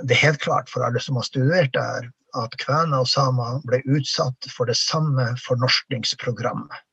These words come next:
Eh, en annen ting er at når man ser nærmere på det her, så ser vi noen slags avvik. At samer noen ganger ble litt unndratt for fornorskningsbestemmelser.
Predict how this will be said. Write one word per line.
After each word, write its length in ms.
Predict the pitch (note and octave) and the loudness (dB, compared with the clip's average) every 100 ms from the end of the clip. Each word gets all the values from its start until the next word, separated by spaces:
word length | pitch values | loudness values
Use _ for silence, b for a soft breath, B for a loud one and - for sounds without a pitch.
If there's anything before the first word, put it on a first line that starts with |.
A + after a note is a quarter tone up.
| _ _ B B B B B B - | _ _ B B B B B B -2
Eh, 460 | A#2+ A#2 A#2 - | 2 2 2 0
en 80 | A#2 | 2
annen 240 | C3+ A3+ - | 4 4 4
ting 220 | D3+ C3 | 4 6
er 80 | B2 | 6
at 160 | A2+ | 4
når 100 | - A#2+ | 2 0
man 80 | - | 2
ser 140 | C3+ | 4
nærmere 400 | A#2+ F3+ F#3+ D3+ A2 | 4 4 4 2 2
på 80 | A2 A2 | 0 0
det 80 | |
her, 100 | A2 | -2
så 140 | G2 A#2+ | -2 -2
ser 380 | - E3 A#3+ A#3 | 4 8 8 6
vi 140 | A#2+ A2+ | 2 2
noen 240 | B2+ A#2+ | 4 4
slags 220 | C3 B2 | 2 -2
avvik. 680 | - A#2+ A#2 B2+ - - - - | -2 0 0 -4 -12 -16 -14 -10
At 280 | C3+ - - - | -8 -8 -8 -6
samer 540 | - C3 C3 C3 B2 C3 | 0 2 4 4 2 2
noen 300 | B2 C3+ C#3 | 4 6 6
ganger 400 | C#3 C#3+ C#3 C#3 B2+ | 4 4 4 4 2
ble 160 | C3 | 0
litt 140 | B2 - | 0 0
unndratt 800 | C3 C#3 C#3 D#3+ D#3 B2+ - - | 4 6 6 6 4 2 -4 -4
for 160 | - B2 - | -2 -2 -2
fornorskningsbestemmelser. 1400 | C#3 C#3+ - C3 C#3+ B2+ - B2+ D3+ D3 C#3+ B2+ D3 | 0 0 0 0 2 0 -2 0 2 2 -2 0 -2